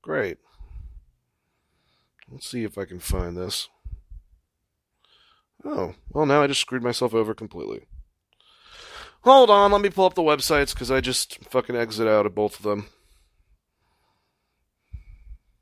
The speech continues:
One thing that was cool, I heard that Lio Rush is gonna be a part of the, uh, Super Juniors.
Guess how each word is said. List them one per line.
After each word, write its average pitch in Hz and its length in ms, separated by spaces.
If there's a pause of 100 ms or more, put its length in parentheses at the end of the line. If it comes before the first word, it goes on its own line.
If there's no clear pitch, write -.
(1400)
One 175 140
thing 349 120
that 131 100
was 110 140
cool, 120 220
I 123 40
heard 156 120
that 147 100
Lio 135 180
Rush 135 280
is 110 80
gonna 117 140
be 117 40
a 113 40
part 117 260
of 110 80
the, 107 180
uh, 101 120
Super - 260
Juniors. 92 540